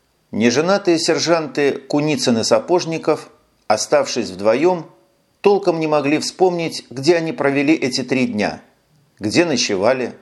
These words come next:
с кем дрались и сколько выпили. Всплывали лишь обрывки событий и интерьеров,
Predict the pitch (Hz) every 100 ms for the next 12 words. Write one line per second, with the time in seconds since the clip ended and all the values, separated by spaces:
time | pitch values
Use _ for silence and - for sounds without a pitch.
0 | _ - - 151 151 98 107 107 101 -
1 | - _ _ - 127 - 160 156 110 95
2 | - 85 80 82 _ _ _ _ _ _
3 | - - 135 160 202 196 180 175 165 151
4 | 175 180 156 - 139 151 165 156 - 151
5 | 143 - 139 147 107 85